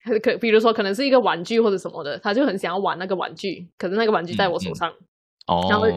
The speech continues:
Speaker 1: 然后我就假装听不懂了，“哦，是啊，我也觉得很好玩啊。”
Speaker 2: <laughs> 欠揍，有没有？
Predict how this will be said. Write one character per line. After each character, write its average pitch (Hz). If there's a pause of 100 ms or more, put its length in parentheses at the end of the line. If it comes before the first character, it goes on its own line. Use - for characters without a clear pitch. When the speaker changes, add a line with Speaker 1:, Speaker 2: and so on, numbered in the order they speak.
(240)
Speaker 1:
然 202
后 214
我 233
就 254
假 208
装 196
听 208
不 208
懂 196
了 180
，“哦， 185 (340)
是 -
啊， 180
我 180
也 185
觉 185
得 185
很 190
好 180
玩 175
啊。” 190 (440)
Speaker 2:
<laughs> 202
欠 453
揍， -
有 -
没 339
有？ 311